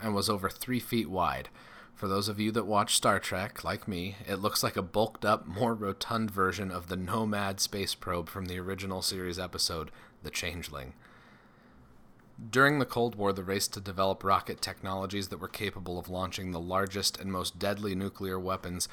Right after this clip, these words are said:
was ahead at full speed. The American Mariner one probe, which was destroyed during launch,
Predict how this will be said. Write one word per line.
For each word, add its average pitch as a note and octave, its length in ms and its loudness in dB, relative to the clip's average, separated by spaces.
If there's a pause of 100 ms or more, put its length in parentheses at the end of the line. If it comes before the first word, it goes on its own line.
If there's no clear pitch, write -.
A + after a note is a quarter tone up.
(320)
was G2 160 2
ahead G2 260 2
at E2+ 120 -4
full F2+ 220 0
speed. C#2 360 2 (680)
The A#2+ 140 4
American A#2+ 560 6
Mariner A2+ 420 6
one G#2+ 380 6
probe, F#2+ 420 2 (160)
which G#2 200 0
was G#2 160 2
destroyed G#2 480 2
during G2 260 2
launch, F#2+ 420 0